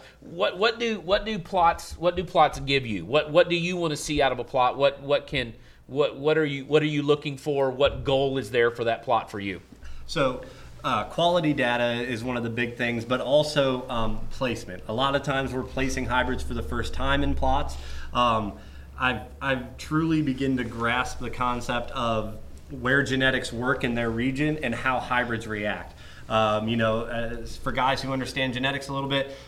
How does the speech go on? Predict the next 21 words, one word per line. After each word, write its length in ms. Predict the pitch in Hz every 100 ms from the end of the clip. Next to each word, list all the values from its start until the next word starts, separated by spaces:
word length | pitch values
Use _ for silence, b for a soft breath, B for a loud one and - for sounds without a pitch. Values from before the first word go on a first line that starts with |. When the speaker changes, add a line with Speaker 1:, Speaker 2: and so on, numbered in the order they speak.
| -
Speaker 2:
uh, 380 | 101 98 101 - - - - - -
take 220 | 147 -
a 20 |
shorter 360 | - - 139 123
season 360 | - 123 113 110
option, 340 | 110 - 110
for 140 | 110
example. 340 | 110 104 107 110
There 280 | 143 147 131
are, 40 |
there 220 | 127 160
are 60 | 139
shorter 320 | - 156 151
season 380 | 151 151 143 143
options 600 | 139 143 - 151 143 131
or 260 | 123 113 110
mid-season 600 | 113 131 131 143 131 135
options 360 | 131 127 123
in 80 | 110
our 120 | 131
lineup 360 | 135 131 131